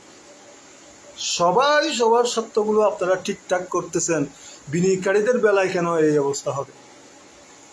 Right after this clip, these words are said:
বিনিয়োগকারীদের কেন আপনারা এইভাবে ধ্বংস করলেন? আমাদের, আমরা এই প্রশ্নের উত্তর চাই।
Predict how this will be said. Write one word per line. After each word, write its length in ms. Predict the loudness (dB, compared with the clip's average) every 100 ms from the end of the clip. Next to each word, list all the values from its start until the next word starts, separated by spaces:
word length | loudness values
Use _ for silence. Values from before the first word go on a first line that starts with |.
| -6
বিনিয়োগকারীদের 640 | -4 -4 -4 -2 -2 -4
কেন 160 | -4 -4
আপনারা 320 | -4 -4 -2
এইভাবে 240 | 0 0 0
ধ্বংস 300 | -2 -2 -4
করলেন? 340 | -6 -6 -8 -16 -20 -20 -20 -20 -20 -20 -16 -8
আমাদের, 300 | -4 -2 -2 -6 -20 -20 -20 -20 -16
আমরা 280 | -6 -2 0
এই 80 | 0 0
প্রশ্নের 340 | -4 -2 -2
উত্তর 280 | -2 -4 -6
চাই। 320 | -2 -4 -4